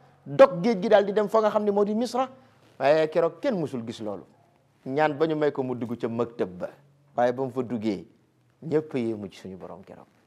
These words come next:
Ah, da ngay gis téere bu nekk benn waay sëgg ci, te jenn jëmm ji la.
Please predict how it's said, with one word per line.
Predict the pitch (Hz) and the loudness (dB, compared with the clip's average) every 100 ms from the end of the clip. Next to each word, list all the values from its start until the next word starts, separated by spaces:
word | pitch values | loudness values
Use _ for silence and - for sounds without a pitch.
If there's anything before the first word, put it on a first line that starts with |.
| _ _ _ _ _ _ _ _ - | _ _ _ _ _ _ _ _ -20
Ah, | 98 | -8
da | 120 | -2
ngay | 127 123 | 0 -2
gis | 117 120 - | -6 -10 -2
téere | 156 135 117 | 0 0 -2
bu | 131 | -4
nekk | 135 - 120 | -6 -8 -6
benn | 120 120 | -4 -4
waay | 120 117 | -4 -4
sëgg | 113 107 101 90 | -4 -8 -8 -14
ci, | - - _ _ _ _ _ | -18 -20 _ _ _ _ _
te | 117 | -4
jenn | 117 117 | -2 -4
jëmm | 107 104 104 | -4 -6 -8
ji | 101 | -12
la. | 98 | -16